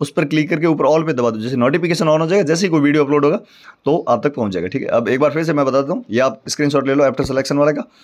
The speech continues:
उसके बाद ये जो है आपके दोगुना की लिस्ट या डेढ़ गुना जो भी आएगी प्रोविजनल लिस्ट, और, अ, रिजल्ट जो है आपके इकतीस तारीख तक जो है एक्सपेक्टेड है, ठीक है।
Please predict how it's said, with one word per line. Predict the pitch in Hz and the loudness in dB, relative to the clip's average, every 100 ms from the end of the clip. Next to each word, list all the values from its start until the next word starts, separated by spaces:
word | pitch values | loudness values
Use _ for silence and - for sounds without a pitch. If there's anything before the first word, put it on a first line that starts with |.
| _ _ | _ _
उसके | 120 - | -6 0
बाद | 143 139 | 2 2
ये | 135 | 0
जो | 147 147 | 0 0
है | 139 | 2
आपके | 135 123 151 - | 2 0 -8 -4
दोगुना | 113 135 143 | 0 2 2
की | |
लिस्ट | 131 135 135 | 2 0 0
या | 120 | 2
डेढ़ | 123 | 2
गुना | 123 139 | 0 0
जो | 123 120 | 0 2
भी | 135 | 2
आएगी | 143 180 - _ - - | 2 -2 -10 _ -20 -10
प्रोविजनल | - 123 135 139 | -2 0 2 2
लिस्ट, | 147 - _ - _ 104 | 0 -4 _ -20 _ 0
और, | 107 107 110 | 2 2 0
अ, | - - - | -6 -6 0
रिजल्ट | 107 107 139 220 | 2 2 0 0
जो | 185 151 | 2 0
है | |
आपके | - 143 | 0 -2
इकतीस | 143 143 196 190 - | -6 -4 -4 -4 0
तारीख | 127 135 110 | 0 0 -6
तक | 139 - 107 | -10 -12 -4
जो | 113 | 0
है | 123 143 | 0 -2
एक्सपेक्टेड | - - - 107 92 | -6 -8 -6 -6 -6
है, | |
ठीक | 143 | -6
है। | 139 | -8